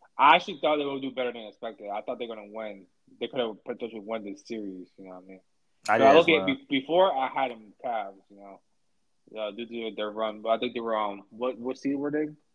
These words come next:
Speaker 1: Um,
Speaker 2: Fourth?
Speaker 1: Yeah, fourth. Yeah, they're fourth. Really, fourth seed. You know, for a reason. I mean, Doncic, Doncic was balling through the regular season. He wasn't doing good this playoff season.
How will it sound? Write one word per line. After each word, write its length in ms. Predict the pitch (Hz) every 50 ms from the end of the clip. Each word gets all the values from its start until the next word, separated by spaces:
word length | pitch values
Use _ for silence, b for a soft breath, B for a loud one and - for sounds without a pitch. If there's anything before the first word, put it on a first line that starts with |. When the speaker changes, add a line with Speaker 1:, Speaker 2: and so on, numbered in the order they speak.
| _ _ _ _ _ _ _ _ - -
Speaker 1:
Um, 260 | 104 92 92 92 87
Speaker 2:
Fourth? 640 | 98 - - - 104 113 165 208 - - - - _ _ _ _ _ _ _ _ _ _ _ _ _ -
Speaker 1:
Yeah, 180 | 131 139 139 131
fourth. 300 | 131 - 156 196 151 131 -
Yeah, 260 | 143 175 175 113 101 107
they're 140 | 104 139 147
fourth. 280 | 147 185 220 277 302 302 - - _ _ _ _ _ _ _ _ -
Really, 400 | 135 175 220 247 202 202 208 - _ _ _ _ _ _ _ _ _ _ _ _ -
fourth 180 | 143 160 160
seed. 300 | - - 196 196 147 117 104
You 120 | - 120 120
know, 200 | 123 127 139 139
for 100 | - 120
a 20 | 117
reason. 280 | 131 147 147 127 117
I 40 | 113
mean, 260 | 107 107 107 104 101 - _ _ _ _ _ _ _ _ _ _ _ _ _ -
Doncic, 420 | 113 120 123 131 131 123 113 113 110
Doncic 320 | 127 127 127 127 127 123
was 180 | 123 117 117 110
balling 420 | 127 123 131 135 139 143 147 151 147 - _ _
through 100 | - 135
the 60 | 131 127
regular 260 | 127 135 139 143 139
season. 360 | 139 151 147 143 147 147 139 135 139
He 80 | 120
wasn't 360 | 113 120 117 117 117 113 104 107
doing 240 | 113 113 113 110 107
good 200 | 117 120 123 123 _ _ -
this 200 | 113 110 - _ _ _ -
playoff 280 | 123 117 120 123 123 -
season. 300 | - 123 123 120 117